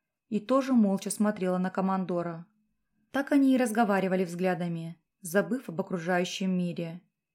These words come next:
И не было сейчас ничего более важного, более трепетного, более чувственного, чем этот немой разговор.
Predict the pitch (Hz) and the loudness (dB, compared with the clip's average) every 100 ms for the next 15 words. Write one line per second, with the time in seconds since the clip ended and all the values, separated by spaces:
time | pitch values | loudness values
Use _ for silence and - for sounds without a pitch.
0 | _ _ _ - 214 247 269 196 185 202 | _ _ _ 2 4 6 4 2 0 -2
1 | - 202 190 196 - 240 285 285 285 277 | 0 0 0 -2 0 0 0 0 2 4
2 | 262 240 202 175 175 160 151 196 214 262 | 4 4 4 2 -4 -8 -10 -6 0 2
3 | 262 254 254 262 226 196 170 156 160 208 | 2 0 -2 -4 -4 -4 -6 -8 -10 -4
4 | 226 254 254 247 262 247 - 180 170 156 | 0 2 0 -2 -4 -6 -4 -4 -2 -6
5 | 156 _ _ _ - 220 214 220 240 220 | -12 _ _ _ 2 4 6 4 2 2
6 | 202 175 175 170 - 185 170 165 | 2 2 -2 -2 -2 -2 -4 -8